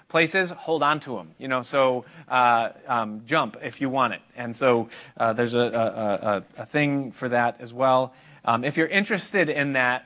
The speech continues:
I would ask you, you could do this, take one of the visitor cards out of the seat pocket in front of you, write it on there that you are interested with your name and stuff, and either leave it on the seat, put it in the offering box,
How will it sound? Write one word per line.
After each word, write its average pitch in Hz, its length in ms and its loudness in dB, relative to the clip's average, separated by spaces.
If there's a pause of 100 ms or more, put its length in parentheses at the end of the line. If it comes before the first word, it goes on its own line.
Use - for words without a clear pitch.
I 131 80 -2
would 127 160 -8
ask 160 400 -2
you, 123 240 -4
you 123 140 -6
could 135 100 -8
do 151 160 0
this, 127 240 -4
take 147 220 -2
one 165 100 -2
of 147 60 -4
the 139 60 -2
visitor 160 300 0
cards 113 500 -2
out 127 280 -2
of 123 220 -6
the 110 260 0
seat - 500 -4
pocket 131 380 -6
in - 60 -20
front 147 180 0
of 127 60 -4
you, 113 100 -8
write 123 300 -2
it 175 180 -6
on 156 240 -2
there 104 400 0
that 120 160 -4
you 127 140 -2
are 131 100 2
interested 123 480 -4
with 107 160 -6
your 117 100 -4
name 127 380 0
and 113 180 -12
stuff, 123 380 -2 (240)
and 120 160 -4
either 123 300 -4
leave 170 160 0
it 175 80 0
on 170 140 -2
the 156 60 -6
seat, 165 540 -2
put 147 160 -4
it 151 60 0
in 156 100 -2
the 147 80 -4
offering 143 400 0
box, 139 520 -2